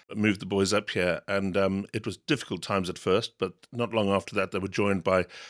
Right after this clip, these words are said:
a girls' school, um, from Tunbridge Wells, and the two head teachers at the time decided that, um, instead of combining to be a co-educational setup, they would keep the boys and girls separate, um, and make the best of single-sex education. In time, I came to know it myself,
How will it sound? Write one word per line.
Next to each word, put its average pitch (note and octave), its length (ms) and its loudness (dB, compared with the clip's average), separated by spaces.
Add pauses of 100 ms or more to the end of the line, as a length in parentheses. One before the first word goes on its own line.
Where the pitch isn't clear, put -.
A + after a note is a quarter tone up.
(140)
a G#2 80 -4
girls' A2 340 6
school, B2+ 380 2 (100)
um, G2 380 2
from F#2+ 240 -6
Tunbridge F#2+ 360 -4
Wells, G2+ 360 6 (400)
and A2+ 180 2
the A2+ 40 0
two C#3 200 4
head A#2+ 200 2
teachers A2+ 300 0
at G2+ 100 -6
the F#2+ 60 -10
time G2+ 320 2
decided F#2+ 440 0
that, F#2+ 260 -4
um, F#2 220 0 (400)
instead G#2+ 320 0
of G#2+ 80 -2
combining A2 420 4
to G#2+ 120 -6
be G#2 100 2
a G2 40 2
co-educational G2 760 0
setup, G#2+ 500 -2
they G2+ 140 0
would F#2 160 -2
keep - 240 -6
the G2+ 80 -12
boys G2 260 0
and F#2+ 100 -6
girls F#2+ 460 0
separate, - 520 -2 (420)
um, G2 340 2
and G2+ 120 -2
make G2+ 180 0
the - 80 -10
best G#2 260 0
of G2+ 120 -2
single-sex G2+ 520 -2
education. G#2 640 -2 (180)
In A2+ 160 2
time, A#2+ 380 6
I G2+ 140 4
came G#2 300 -2
to - 100 -8
know G#2 120 4
it G2 100 -2
myself, G2+ 500 2